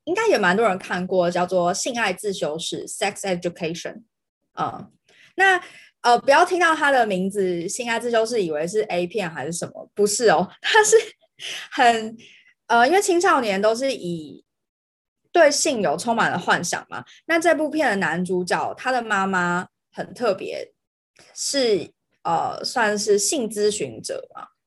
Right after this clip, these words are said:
就是性咨商工作者，也就是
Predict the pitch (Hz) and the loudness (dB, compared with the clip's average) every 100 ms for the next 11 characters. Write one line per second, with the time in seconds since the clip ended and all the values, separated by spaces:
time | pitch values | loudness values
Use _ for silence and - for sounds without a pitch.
0 | _ - 285 330 320 - - 381 311 254 | _ -4 0 0 -2 -4 -2 2 2 0
1 | 240 240 220 214 208 202 208 160 - - | -2 0 0 2 2 2 2 -2 -4 -14
2 | _ _ _ 233 214 277 311 | _ _ _ 2 4 4 4